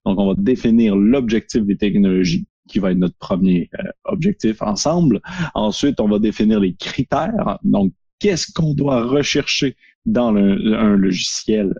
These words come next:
euh, pour gérer mes dossiers numériques ou un outil, peu importe. Et ensuite, on va bien sûr parler des enjeux reliés à l'utilisation des technologies. À quoi est-ce qu'on doit faire attention, euh,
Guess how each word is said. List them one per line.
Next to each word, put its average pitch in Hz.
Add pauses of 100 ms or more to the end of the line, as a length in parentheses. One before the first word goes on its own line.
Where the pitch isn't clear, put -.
(120)
euh, 180 (120)
pour 110
gérer 196
mes 190
dossiers 185
numériques 185 (260)
ou 104
un 92
outil, 180 (160)
peu -
importe. - (400)
Et 135
ensuite, 170
on 117
va 104
bien 101
sûr 143
parler 107
des 95
enjeux 117
reliés 101
à 101
l'utilisation 95
des 104
technologies. 95 (300)
À 104
quoi 139
est-ce 110
qu'on 113
doit 104
faire 120 (160)
attention, 110 (360)
euh, 95